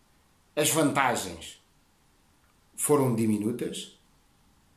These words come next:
e, mais uma vez eu digo, que era preferível ter-se terminado o ano letivo no segundo período, ficariam as notas do segundo período, e no terceiro período deixaríamos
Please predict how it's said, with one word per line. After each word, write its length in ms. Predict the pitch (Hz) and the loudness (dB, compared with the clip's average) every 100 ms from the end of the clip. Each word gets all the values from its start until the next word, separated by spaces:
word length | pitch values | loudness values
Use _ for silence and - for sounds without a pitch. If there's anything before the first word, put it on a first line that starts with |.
| _ _ _ _ _ _ _ _ _ _ _ - | _ _ _ _ _ _ _ _ _ _ _ -2
e, 380 | 143 139 - - _ _ _ - | 0 0 -2 -10 _ _ _ -8
mais 320 | 110 117 113 | -4 -2 0
uma 120 | 120 | 0
vez 280 | 113 117 107 | 0 0 0
eu 120 | 107 | 0
digo, 440 | 104 107 110 - - - | -2 -2 -4 -10 -16 -8
que 120 | 113 | -4
era 140 | 107 | -2
preferível 920 | - - 180 240 - 151 120 85 78 - _ _ _ _ _ _ _ _ _ _ _ _ _ _ | -4 -6 -2 -2 0 -2 -2 -4 -10 -18 _ _ _ _ _ _ _ _ _ _ _ _ _ _
ter-se 380 | 120 110 - - | -4 -2 -4 -4
terminado 720 | 127 120 123 120 104 87 78 - _ _ _ _ _ _ _ _ - | -4 -2 -2 -2 -4 -8 -16 -20 _ _ _ _ _ _ _ _ -6
o 140 | 110 | -2
ano 120 | 123 | 0
letivo 400 | 127 117 120 107 | 0 -2 -2 -2
no 140 | 113 120 | -2 -4
segundo 240 | - 98 | -6 -6
período, 420 | 90 85 101 - - _ _ | -8 -10 -10 -10 -16 _ _
ficariam 460 | - - 117 120 117 | -20 -10 -6 -2 -2
as 100 | 110 | -2
notas 320 | 117 104 90 | -2 -4 -6
do 140 | 92 | -8
segundo 260 | 95 90 82 | -10 -10 -14
período, 420 | 90 85 107 131 - - - - | -14 -12 -10 -12 -18 -20 -20 -6
e 80 | 156 | 0
no 140 | 156 | 0
terceiro 280 | 156 - - | 0 0 -2
período 540 | 131 117 107 104 - - _ _ _ _ | -4 -4 -4 -6 -10 -18 _ _ _ _
deixaríamos 840 | 107 127 123 110 107 107 107 - | -6 -4 -2 -2 -2 -2 -4 -10